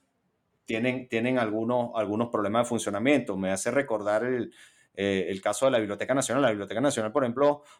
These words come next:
eh, estuvo digitalizando y creo que se mantiene digitalizando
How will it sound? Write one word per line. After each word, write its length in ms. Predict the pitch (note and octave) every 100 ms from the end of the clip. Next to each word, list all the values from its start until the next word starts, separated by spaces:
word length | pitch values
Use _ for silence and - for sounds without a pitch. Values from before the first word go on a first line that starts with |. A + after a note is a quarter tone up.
| _ _ -
eh, 600 | A#2 A2+ A2 G#2 F#2 - - - - A2+ G#2+ -
estuvo 340 | A2 F#2+ G#2+ C3+
digitalizando 800 | C#3 G#2+ G#2 G2 F#2+ D#3 E3+ A2+
y 80 | -
creo 160 | A2+
que 80 | -
se 140 | -
mantiene 380 | A#2+ G2 A2 B2+
digitalizando 1160 | C#3+ C3+ A2+ G#2 - A2 A#2+ C#3 E3 A#2 F2+